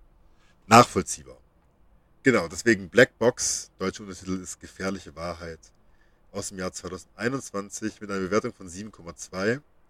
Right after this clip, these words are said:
Ähm, also zwölftausendfünfhundert Bewertungen sind's gerade. Und, äh,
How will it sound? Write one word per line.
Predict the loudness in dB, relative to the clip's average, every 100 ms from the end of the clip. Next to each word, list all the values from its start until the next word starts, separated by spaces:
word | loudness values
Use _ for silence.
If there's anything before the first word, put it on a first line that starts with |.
| _ _ -20 -20 -20 -20 -18
Ähm, | -16 -16 -20 -20
also | -20 -20
zwölftausendfünfhundert | -8 -8 -8 -10 -8 -8 -14 -20 -20 -20 -20 -20 -20
Bewertungen | -16 -12 -12 -16
sind's | -20 _ -20
gerade. | -16 -14 -16 -20 _ _ _ _ _ _ _ _ _ _ _
Und, | -20 _ _ _ _ _ _
äh, | -18 -18